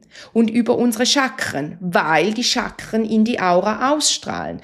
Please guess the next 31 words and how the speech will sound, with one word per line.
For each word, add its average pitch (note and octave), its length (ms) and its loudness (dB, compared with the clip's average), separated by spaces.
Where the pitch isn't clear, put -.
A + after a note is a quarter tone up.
Wenn G3 200 4
du G#3 80 2
also F#3+ 260 0
die F3 160 -10
ganze A3 420 -2
Zeit F3+ 300 -4
das F3 140 -10
Gefühl G3+ 440 -2
hast, F3 220 -4
dass F3 140 -8
du F3 100 -4
etwas E3 500 -6
nicht D#3+ 240 -8
kannst, D#4 600 -2
ja, D#3+ 380 2
dann, B3+ 260 2
dann B2+ 540 -2
erscheint G3 1000 0
die C4 60 -2
selbsterfüllende A3 880 0
Prophezeiung F#3 800 -2
und A3 160 2
du G#3+ 80 -2
kannst F3 420 -6
es G#3+ 100 -10
dann A#3 200 0
sehr F#3 160 4
wahrscheinlich G3+ 480 0
wirklich F#3+ 400 0
nicht. D4+ 320 2
Aber A#3 320 2